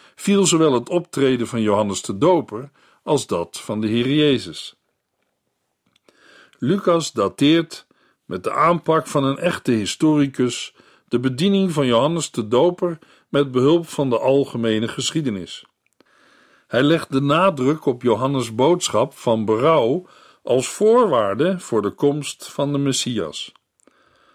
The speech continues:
Vanuit de oud-testamentische wetgeving van wassing in water,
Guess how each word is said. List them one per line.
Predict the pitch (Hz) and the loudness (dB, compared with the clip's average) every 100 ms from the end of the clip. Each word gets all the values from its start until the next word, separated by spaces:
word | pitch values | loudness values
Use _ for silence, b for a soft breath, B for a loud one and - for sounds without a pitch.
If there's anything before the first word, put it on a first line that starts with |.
| b | b
Vanuit | - 123 131 | -4 0 0
de | 127 | 0
oud-testamentische | 127 143 143 143 135 - 131 135 131 120 123 | 0 0 2 0 0 0 0 0 -2 -2 0
wetgeving | 135 170 - 143 135 127 127 | 0 0 0 0 0 0 -4
van | 117 120 113 | 0 -2 0
wassing | 131 - - 135 123 113 B B | 0 0 0 -2 -2 -6 B B
in | 131 120 | -2 0
water, | 113 156 170 - 120 | 2 2 0 -2 -6